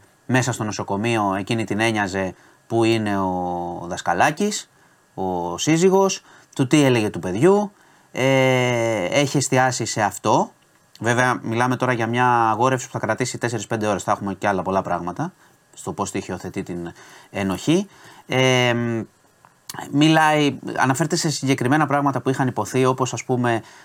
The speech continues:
ότι ο σ-, κύριος Δασκαλάκης της είχε πει, ε, ότι "Τι θα γίνεται όποτε φεύγω, θα χάνετε και κάποιο παιδί",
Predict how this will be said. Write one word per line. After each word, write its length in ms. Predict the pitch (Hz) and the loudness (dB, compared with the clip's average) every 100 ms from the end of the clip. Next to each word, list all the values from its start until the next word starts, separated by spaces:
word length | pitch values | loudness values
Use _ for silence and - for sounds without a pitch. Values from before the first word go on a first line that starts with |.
| - | -8
ότι 340 | 113 107 113 | -6 -2 0
ο 800 | 110 107 104 104 101 101 98 95 | 2 0 0 0 0 0 0 -2
σ-, 240 | 95 - - 92 | -4 -8 -10 -8
κύριος 240 | - 123 | 0 0
Δασκαλάκης 500 | 117 110 107 120 135 - | 0 0 0 2 0 -6
της 100 | - | -4
είχε 160 | 120 | -4
πει, 360 | 104 127 127 117 - - - | 0 4 4 2 -6 -20 -10
ε, 1000 | 107 107 101 95 92 92 87 90 85 90 | -4 -2 -2 -2 -4 -6 -8 -8 -8 -6
ότι 560 | - 104 - 98 95 95 - - | -4 -4 -2 -2 -2 -6 -12 -2
"Τι 120 | 120 | 0
θα 100 | 113 | 2
γίνεται 240 | 113 113 | 0 0
όποτε 220 | 110 113 | 0 -2
φεύγω, 300 | 107 117 110 | -2 -4 -4
θα 100 | 104 | -4
χάνετε 240 | - 120 107 | -4 -4 -4
και 80 | 98 | -2
κάποιο 240 | 113 98 | -4 -4
παιδί", 480 | 95 95 107 120 101 | -4 -2 2 2 0